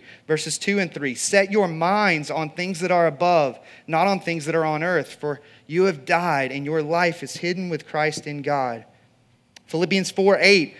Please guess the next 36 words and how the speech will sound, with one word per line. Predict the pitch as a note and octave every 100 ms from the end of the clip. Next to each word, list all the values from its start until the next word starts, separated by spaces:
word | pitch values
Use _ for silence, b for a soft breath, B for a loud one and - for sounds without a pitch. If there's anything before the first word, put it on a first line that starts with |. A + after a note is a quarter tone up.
| B
"Finally, | - F3 G3 G3
brothers, | F3 F3 F3+ D3+
whatever | E3+ F3+ F#3+ G3
is | E3+ -
true, | - - G3+ G3 D3 B -
whatever | F3 G3 G#3+
is | F#3 - -
honorable, | E3+ G3 A3 F#3 C#3+ B2 A2 B B
whatever | E3+ G#3 G#3 G#3
is | F#3 C#3+
just, | B2+ C3+ F#3+ G3 - E3
whatever | F3+ G3 G#3
is | F#3 -
pure, | - - G3+ G3+ F#3+ D#3
whatever | D#3+ F#3+ G3+ G#3+
is | F3 D3
lovely, | D#3 F3 G3+ G3 F3+ E3+ D3 A#2+
whatever | C#3+ F#3+ G3+ G#3
is | F#3
commendable, | - - F3+ G3+ A3 G3 D3+ C3 G#2+ B B
if | D#3+
there | G3
is | F#3 -
any | G3 A#3 A3+
excellence, | G3 G#3 - F3 D3 C3+ -
if | D3+
there | E3+
is | D#3 - B -
anything | G3 A#3+ A#3+ A#3 E3+
worthy | F#3+ G3+ G#3
of | G3
praise, | - F#3 E3+ D3+ C#3 - B _
think | - - A#3+ A#3 D3 - - - _ _ _ C#3
about | C3+ D3+ B2+ C3+
these | D#3+ E3 -
things." | E3 C#3 G#2+ G2 -